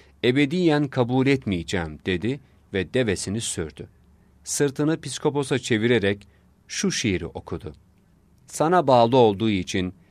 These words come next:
karnında yavrusu oynayan devesine binip Hristiyanların dinine muhalif olarak ve sıkıntılı bir halde geliyorum." Böylece Bişr, Hazreti Peygamber'e geldi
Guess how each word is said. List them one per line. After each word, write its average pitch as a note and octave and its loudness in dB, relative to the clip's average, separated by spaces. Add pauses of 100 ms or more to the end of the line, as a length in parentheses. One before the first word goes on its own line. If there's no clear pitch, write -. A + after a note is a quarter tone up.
(340)
karnında D#3+ 2
yavrusu C#3+ 2
oynayan B2+ 2
devesine G2+ 0
binip G2+ 0 (300)
Hristiyanların D#3 4
dinine B2 6
muhalif A#2 4
olarak G#2+ 2 (300)
ve B2 2
sıkıntılı C#3+ -2
bir D3 0
halde A#2+ 0
geliyorum." E2 -4 (500)
Böylece F#2+ 2
Bişr, B2+ -4 (520)
Hazreti B2+ 0
Peygamber'e F2+ 0 (100)
geldi F#2+ 0